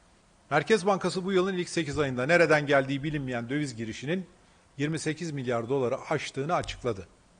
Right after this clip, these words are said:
Bunu birkaç defa tekrarlıyorum çünkü önemli. Bu ülkede bin dokuz yüz doksan ikiden iki bin on bire kadar sıfır etrafında dalgalanan kaynağı belirsiz finansman giriş çıkışı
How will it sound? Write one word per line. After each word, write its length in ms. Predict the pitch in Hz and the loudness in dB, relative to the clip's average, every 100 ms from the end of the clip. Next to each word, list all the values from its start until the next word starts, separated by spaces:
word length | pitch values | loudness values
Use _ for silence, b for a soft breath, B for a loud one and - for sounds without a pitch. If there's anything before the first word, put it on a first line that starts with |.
| _ _ _ _ _ _ _ _ b b b b | _ _ _ _ _ _ _ _ b b b b
Bunu 140 | 143 | -6
birkaç 320 | 139 170 156 - | 0 2 2 0
defa 280 | 131 120 | -2 -4
tekrarlıyorum 600 | 107 123 - 127 151 190 185 | -2 -4 -2 -4 -4 -6 -8
çünkü 260 | 143 156 | -8 -4
önemli. 400 | 131 127 120 92 - - B B B B | -2 -2 -2 -8 -14 -18 B B B B
Bu 180 | 151 240 | 2 4
ülkede 420 | 220 165 160 143 | 6 6 6 6
bin 140 | 165 180 | 2 2
dokuz 260 | 180 208 | 2 0
yüz 100 | 165 | 0
doksan 340 | 156 170 - 165 | 2 2 0 -2
ikiden 380 | - 160 165 139 - | -2 2 4 2 -6
iki 200 | - 175 | -4 0
bin 80 | |
on 180 | 180 185 | 2 2
bire 180 | 165 156 | 4 4
kadar 340 | 151 147 139 | 2 4 2
sıfır 500 | - - - 202 - | 2 -8 -2 -2 0
etrafında 680 | 160 143 143 139 139 131 131 | 0 0 2 2 0 -2 2
dalgalanan 680 | 147 151 147 151 147 147 131 | 4 4 4 2 2 0 -2
kaynağı 500 | - 160 160 147 131 | 2 2 4 0 0
belirsiz 460 | 151 160 - 143 - | 0 -2 -4 -10 -10
finansman 540 | 151 151 - 160 147 | -4 -4 -2 -2 -2
giriş 240 | 127 120 - | -6 -8 -12
çıkışı 540 | 120 127 - 220 | -12 -6 4 6